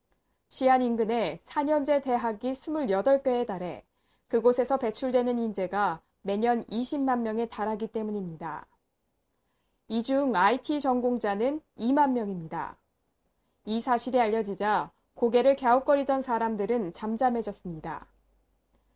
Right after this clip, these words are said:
그만큼 인력난으로 시달리는 중국 내 한국 기업들이 많다는 이야기입니다. 이에 따라 한국으로 유턴하거나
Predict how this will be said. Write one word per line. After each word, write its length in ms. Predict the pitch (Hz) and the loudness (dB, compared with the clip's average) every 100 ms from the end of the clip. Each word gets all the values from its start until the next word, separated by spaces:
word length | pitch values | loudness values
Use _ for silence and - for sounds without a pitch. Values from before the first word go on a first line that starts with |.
| _ _ | _ _
그만큼 500 | - 240 247 277 269 | 0 2 2 2 4
인력난으로 680 | 214 233 294 285 277 262 302 | 4 4 4 4 2 2 0
시달리는 640 | - 311 302 277 269 277 | -2 0 0 0 0 -2
중국 340 | 262 254 240 233 | -2 -4 -2 -2
내 240 | 226 247 | 0 -2
한국 460 | 247 247 240 247 247 | 0 -2 -2 -4 -2
기업들이 600 | 226 214 190 196 208 156 | -4 -2 -6 -4 -4 -4
많다는 600 | 175 208 233 254 240 254 | -4 -4 -2 -2 0 0
이야기입니다. 680 | 254 233 196 170 165 135 - _ _ _ _ _ _ _ _ _ _ _ _ _ | 0 -2 -6 -8 -8 -10 -14 _ _ _ _ _ _ _ _ _ _ _ _ _
이에 220 | 226 240 | 2 4
따라 420 | 240 240 247 233 202 | 4 6 6 6 2
한국으로 720 | - 320 311 294 285 285 208 | -2 -2 -2 -2 0 0 0
유턴하거나 800 | 214 294 262 233 180 185 175 | -4 -2 -2 -2 -4 -6 -8